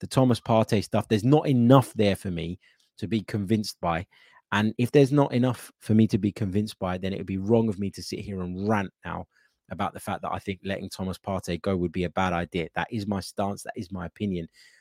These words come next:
But we'll cross that bridge if we get to it. At the moment, we're not there. Um,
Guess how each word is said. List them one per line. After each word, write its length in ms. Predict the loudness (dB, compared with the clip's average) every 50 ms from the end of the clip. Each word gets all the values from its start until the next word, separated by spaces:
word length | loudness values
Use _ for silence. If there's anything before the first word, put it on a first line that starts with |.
| _ _ _
But 160 | -4 -4 -4 -2
we'll 220 | -2 -4 -4 -4
cross 360 | -6 -2 0 0 2 2 0 0
that 220 | 2 0 0 0
bridge 320 | -2 -2 -2 -2 -2 -6 -6 0
if 400 | 0 2 0 0 -4 -12 -14 -8
we 160 | -6 -4 -2
get 240 | -2 -2 -4 -4 -8
to 140 | -10 -6 -4
it. 140 | -6 -6 -6 -8
At 100 | -12 -10
the 100 | -8 -4
moment, 360 | -2 -2 0 0 0 -2 -4
we're 100 | -6 -8
not 220 | -8 -8 -8 -8 -8
there. 180 | -6 -6 -6 -8 _ _ _ _ -20 -20 _ _ _ _ _ _ _ -2
Um, 460 | 2 4 6 6 6 4 4 0 -2